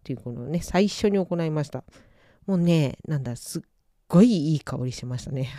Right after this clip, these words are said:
<laughs> まあ、ちょっと内容の方お話ししていきます。はい。えっと、まず最初にね、あの、毎度毎度ね、お世話になっている千葉県で柚子胡椒を作っていらっしゃるエニシング長島孝代さんによる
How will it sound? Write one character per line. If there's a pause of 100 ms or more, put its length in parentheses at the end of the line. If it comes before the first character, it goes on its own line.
(440)
<laughs>
ま
あ、
ち
ょ
っ
と
内
容
の
方
お
話
し
し
て
い
き
ま
す。 (240)
は
い。 (380)
え
っ
と、
ま
ず
最
初
に
ね、
あ
の、
毎
度
毎
度
ね、
お
世
話
に
な
っ
て
い
る
千
葉
県
で
柚
子
胡
椒
を
作
っ
て
い
ら
っ
し
ゃ
る
エ
ニ
シ
ン
グ
長
島
孝
代
さ
ん
に
よ
る